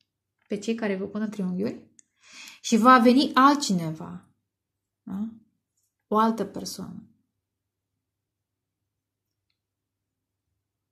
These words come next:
Financiar veți primi un ajutor de la un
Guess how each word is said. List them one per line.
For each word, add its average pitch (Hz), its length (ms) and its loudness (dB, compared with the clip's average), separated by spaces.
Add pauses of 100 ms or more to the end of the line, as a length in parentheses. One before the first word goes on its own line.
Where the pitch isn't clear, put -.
(480)
Financiar 320 600 2
veți 277 220 0
primi 262 540 -2
un 190 80 -4
ajutor 185 460 -6
de 196 100 -8
la 196 100 -6
un 180 240 -6